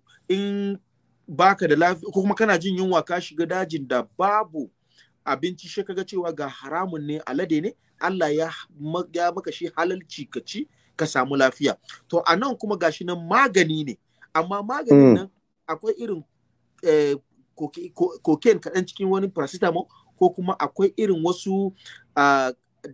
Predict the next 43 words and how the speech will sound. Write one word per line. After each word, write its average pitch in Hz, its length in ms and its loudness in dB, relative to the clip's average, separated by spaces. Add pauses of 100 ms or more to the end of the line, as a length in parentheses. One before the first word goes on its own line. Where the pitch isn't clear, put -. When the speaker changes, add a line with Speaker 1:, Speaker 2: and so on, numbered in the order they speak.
Speaker 1:
eh, 131 360 -2
man 175 300 -4
alade 156 340 -4
cikin - 160 -16
wasu 175 220 -10
magungunan 180 500 -4
da 160 80 2
ya 170 60 -2
kamata 165 320 -4
ka 127 80 -4
sha 175 200 -4
ka 160 120 -8
samu 139 240 -4
lafiya, 208 400 2 (360)
amma 175 260 4
shi 226 120 0
kana 220 280 -4
ganin 185 260 -4
haramun 180 420 -2
ne 160 180 -2
baka 143 220 -8
sha 147 200 -4
ba. 139 140 2 (200)
Speaker 2:
Mm. 110 220 10
Speaker 1:
Kuma 196 260 2 (220)
ka - 180 -2
yi 233 160 0
ciwon, 254 420 -4
wannan 185 300 -4
ciwo 226 220 -4
ya 165 60 2
kashe 202 280 -10
ka, 190 60 -6
shin 214 220 -8 (100)
Allah 208 260 0
zai, 190 160 -4
ba 165 140 -4
zai 214 120 0
kama 208 360 -2
ka 190 180 0
akan 196 180 -8
haka 196 180 -2
ba? - 120 -10